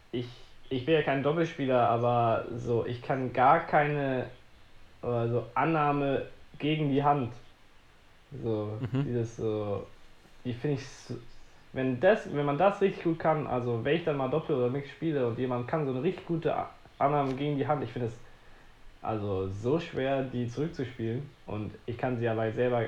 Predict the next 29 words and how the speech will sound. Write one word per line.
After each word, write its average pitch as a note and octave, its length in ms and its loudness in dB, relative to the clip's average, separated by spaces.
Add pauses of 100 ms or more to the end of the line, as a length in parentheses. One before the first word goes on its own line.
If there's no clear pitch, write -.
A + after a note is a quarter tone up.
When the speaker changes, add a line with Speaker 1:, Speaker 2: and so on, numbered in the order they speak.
Speaker 1:
oder A2 180 -2
ich G#2+ 100 -4
würd B2 100 -6
sie B2 100 -6
selber A#2+ 260 2
viel A#2+ 220 -2
besser A#2 260 4
können, A2+ 300 0 (240)
weil, G#2+ 360 -4 (920)
ähm, A2 440 4 (580)
und A#2 140 0
ich A#2+ 140 2
sehe C#3+ 200 6
auch C3+ 160 4
sehr C3+ 200 2
viele, C3+ 220 2
die B2 120 -2 (100)
dies, A#2+ 80 -4 (180)
die A#2+ 60 -4
das A#2+ 180 0
nicht C3 180 -6
können. A2+ 260 -4
Also G#2 220 -4
das A2 140 -2
ist A#2 160 -8
so A2 240 -2
ein, A2 240 -6 (680)
ähm, G2 600 -6 (340)
ja. F2 260 -6